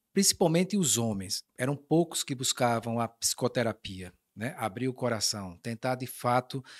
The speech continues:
conversar com um psicólogo. Eram muito mais esse campo das mulheres. Hoje a gente percebe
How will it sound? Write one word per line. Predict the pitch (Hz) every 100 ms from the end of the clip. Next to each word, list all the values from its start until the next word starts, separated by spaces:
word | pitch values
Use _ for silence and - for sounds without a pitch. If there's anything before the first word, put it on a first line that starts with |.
| -
conversar | - 123 127 113 151 151 165 -
com | 147
um | 131
psicólogo. | 139 - 123 104 92 90 127
Eram | 120
muito | 127 147
mais | 131 127 143 -
esse | 135 -
campo | - 139 147
das | 131 139
mulheres. | 147 135 98 92 -
Hoje | 127 135 151 156
a | 139
gente | 135 - _ _
percebe | 127 - 120 123 131